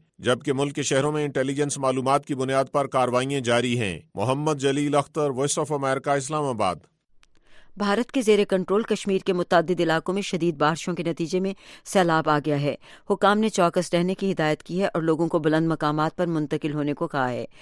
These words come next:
Speaker 2: امدادی کارکنوں نے مرکزی شہر سری نگر میں سینکڑوں افراد کا انخلا کرایا ہے، جہاں جہلم دریا کی سطح خطرناک حد تک بلند ہو چکی ہے۔ اس علاقے میں کم سے کم دو مکانات کیچڑ میں دب گئے ہیں۔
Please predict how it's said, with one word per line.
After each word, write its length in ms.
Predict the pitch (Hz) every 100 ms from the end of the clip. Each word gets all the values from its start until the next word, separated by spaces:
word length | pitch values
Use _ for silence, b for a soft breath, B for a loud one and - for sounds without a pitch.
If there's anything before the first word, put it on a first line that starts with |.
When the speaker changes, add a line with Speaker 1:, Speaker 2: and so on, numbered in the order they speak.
| B B
Speaker 2:
امدادی 380 | - 180 165 165
کارکنوں 420 | 175 156 156 170
نے 80 | 180
مرکزی 420 | 190 160 - 143
شہر 220 | 151 165 156
سری 260 | - 156
نگر 220 | 151 156
میں 120 | 180 185
سینکڑوں 380 | - 147 151
افراد 340 | 151 - 151 -
کا 100 | 156
انخلا 420 | - 147 - 143
کرایا 320 | 139 139 135 143
ہے، 120 | 160 B B B
جہاں 160 | - 180
جہلم 340 | 160 170 170
دریا 280 | 170 147 147
کی 140 | 143 156
سطح 260 | - 143 165
خطرناک 560 | - 151 147 143 139
حد 140 | 151 -
تک 160 | 170
بلند 360 | 147 160 143 139
ہو 80 | 143
چکی 340 | 139 139 143
ہے۔ 80 | 139 - B B -
اس 140 | 185
علاقے 320 | 196 180 175
میں 120 | 196
کم 200 | 196 170
سے 140 | 156 165
کم 200 | 165 156
دو 160 | 165
مکانات 540 | 175 165 147 143 147 -
کیچڑ 320 | 156 143 156
میں 140 | 147
دب 260 | 147 135 -
گئے 120 | 131
ہیں۔ 160 | 127